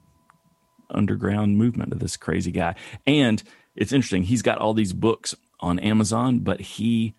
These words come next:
has bestsellers by chapter.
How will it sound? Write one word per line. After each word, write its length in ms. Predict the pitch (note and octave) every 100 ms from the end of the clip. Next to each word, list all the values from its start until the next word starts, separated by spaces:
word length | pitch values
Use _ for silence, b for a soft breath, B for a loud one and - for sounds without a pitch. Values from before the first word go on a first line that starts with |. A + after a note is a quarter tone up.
| _ _ _ _
has 300 | - A2 D#2+
bestsellers 1200 | E2 A2 B2+ - - - - A#2+ A#2 G2 F#2 - - _ _
by 400 | E2+ G2 F#2+ E2+
chapter. 720 | - - C3+ - - - -